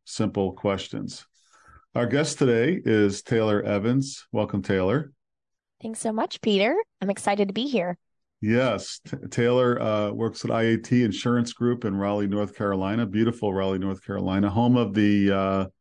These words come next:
Speaker 1: the Carolina Hurricanes. Uh, I'm a
Speaker 2: That's right.
Speaker 1: I'm a big hockey fan, so they are, they are a good team. They've been a good team for a while, ve-, very well coached. I got some good friends who are fans there, Taylor. Did you ever get to any of the games down there?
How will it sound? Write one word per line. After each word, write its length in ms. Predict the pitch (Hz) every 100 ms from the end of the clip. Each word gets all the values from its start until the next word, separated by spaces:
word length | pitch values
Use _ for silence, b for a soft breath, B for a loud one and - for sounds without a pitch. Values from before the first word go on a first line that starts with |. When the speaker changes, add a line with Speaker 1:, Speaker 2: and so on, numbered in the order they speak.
| _ _ _ -
Speaker 1:
the 100 | 110
Carolina 520 | - 131 131 120 110
Hurricanes. 840 | 107 120 110 - 85 85 82 - - -
Uh, 60 | 95 92
I'm 180 | -
a 20 | -
Speaker 2:
That's 120 | 95
right. 500 | 220 226 302 185 - - _
Speaker 1:
I'm 120 | 110 101
a 20 |
big 200 | 110 98
hockey 340 | 104 101 101
fan, 320 | 92 95 90
so 400 | 87 101 95 90 - b b b -
they 180 | 110 131
are, 460 | 120 110 104 101 - -
they 180 | 107 107
are 160 | 110 98
a 80 |
good 240 | 92 113 98
team. 500 | - 104 98 98 98
They've 80 | - - _
been 160 | 113 107
a 40 |
good 160 | 101 98
team 220 | - 107
for 160 | 92 101
a 80 | 95
while, 400 | 98 104 98 87
ve-, 220 | 110 110 120
very 320 | 110 117 117
well 220 | 110 107
coached. 520 | - 110 107 104 -
I 60 | 101
got 180 | 101 -
some 140 | 98
good 120 | 104
friends 320 | - 107 101
who 140 | - 101
are 120 | 92
fans 420 | - 104 101 98
there, 320 | 104 101 98
Taylor. 500 | 98 101 101 101 98 - _ _ _ _ _ -
Did 120 | 120
you 60 | 135
ever 120 | 135
get 160 | 139 139
to 80 | 147
any 140 | 135
of 60 | 127
the 80 |
games 340 | 110 117 127 123
down 180 | 139 143
there? 300 | 147 151